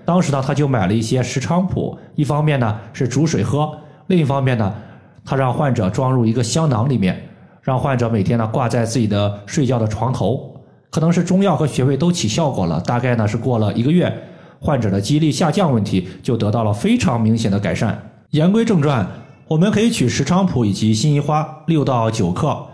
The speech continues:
煮水十五到二十分钟。煮出来的水呢，大家可以分成两个部分，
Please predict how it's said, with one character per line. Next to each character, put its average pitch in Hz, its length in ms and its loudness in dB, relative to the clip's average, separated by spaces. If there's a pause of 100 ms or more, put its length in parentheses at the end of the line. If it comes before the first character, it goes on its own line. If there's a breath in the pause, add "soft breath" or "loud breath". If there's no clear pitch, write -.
(160 loud breath)
煮 196 200 2
水 110 400 0
十 - 180 0
五 123 160 2
到 117 140 0
二 131 180 0
十 120 80 0
分 143 160 2
钟。 165 240 0 (480 loud breath)
煮 160 140 2
出 190 120 2
来 220 100 4
的 240 100 2
水 135 200 0
呢， 117 100 0
大 123 100 0
家 131 200 2
可 123 100 -2
以 110 80 2
分 139 180 -2
成 117 280 2
两 110 180 2
个 107 80 -2
部 123 180 0
分， 98 220 0